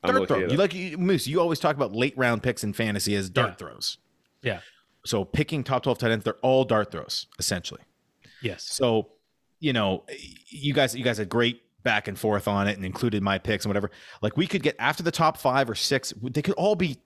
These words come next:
Speaker 2: different. They could all be wrong. It could be Noah Fant. It could be Cole Kmet. A million things. But my Tunyon take, I just wanna back it up. I might be too aggressive with, with bumping Tunyon out of the top twelve, but this is why I did it. I just wanted to bring this up. He had eleven tutties last year.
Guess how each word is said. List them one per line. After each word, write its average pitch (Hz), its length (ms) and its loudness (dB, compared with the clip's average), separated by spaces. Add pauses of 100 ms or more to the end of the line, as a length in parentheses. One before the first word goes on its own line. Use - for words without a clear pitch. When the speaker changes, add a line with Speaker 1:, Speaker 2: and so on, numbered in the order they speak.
(220)
Speaker 2:
different. - 440 -4
They 110 80 -2
could 156 100 -2
all 165 120 2
be 190 120 -2
wrong. 80 440 -6
It 101 160 -6
could 147 120 0
be 139 80 2
Noah 131 220 2
Fant. 127 360 0
It 110 60 -4
could 120 140 -2
be 117 60 0
Cole 123 240 0
Kmet. 123 180 -8
A - 760 -20
million 139 340 2
things. - 300 -12
But 151 340 0 (460)
my 123 140 2
Tunyon 196 420 2
take, 101 160 -2
I 110 60 0
just 117 100 0
wanna 156 140 2
back 131 260 2
it 120 80 -2
up. 92 160 -4 (220)
I 135 100 2
might 185 220 4
be 233 80 -2
too 208 140 2
aggressive 127 420 2
with, 110 260 0
with 113 320 -2
bumping 117 340 2
Tunyon 110 280 2
out 101 120 2
of 92 60 0
the 92 60 -4
top 92 240 -4
twelve, 92 280 -4 (120)
but 123 240 2 (540)
this 131 180 0
is 143 120 0
why 127 280 4
I 110 100 4
did 101 240 -2
it. - 200 -2 (280)
I 113 60 -6
just 110 120 -4
wanted 101 140 0
to 90 60 -2
bring 90 140 0
this 82 120 -4
up. 92 140 -8 (260)
He 120 120 -2
had 131 140 4
eleven 156 300 4
tutties 135 360 2
last 104 340 0
year. 101 220 0